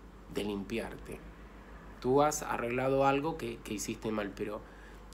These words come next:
sanar, yo me refiero a vibrar en otro nivel, estar bien con uno mismo, valorarse.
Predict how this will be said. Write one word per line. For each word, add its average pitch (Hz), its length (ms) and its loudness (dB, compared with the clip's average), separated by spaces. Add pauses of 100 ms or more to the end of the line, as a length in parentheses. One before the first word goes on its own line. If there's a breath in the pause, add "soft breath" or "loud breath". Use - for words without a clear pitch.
(100)
sanar, 123 600 0
yo - 140 -6
me 117 100 -2
refiero 110 300 -2
a - 20 0
vibrar 107 360 0
en 104 100 -2
otro 104 220 -6
nivel, 101 320 -4
estar 123 280 -2
bien 135 220 2
con 110 160 2
uno 104 180 0
mismo, 110 380 -2
valorarse. 107 680 -2